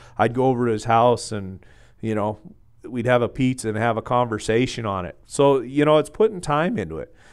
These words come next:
And a lot of this stuff isn't necessarily that you're reading it, but hey, maybe you got somebody that's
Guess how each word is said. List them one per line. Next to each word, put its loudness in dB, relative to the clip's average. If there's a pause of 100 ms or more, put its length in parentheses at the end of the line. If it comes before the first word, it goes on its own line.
(100)
And -4
a 2
lot 6
of 4
this 0
stuff 2
isn't 0
necessarily 0
that -6
you're -4
reading -2
it, -4
but 0
hey, -2
maybe -2
you 2
got 0
somebody -2
that's -6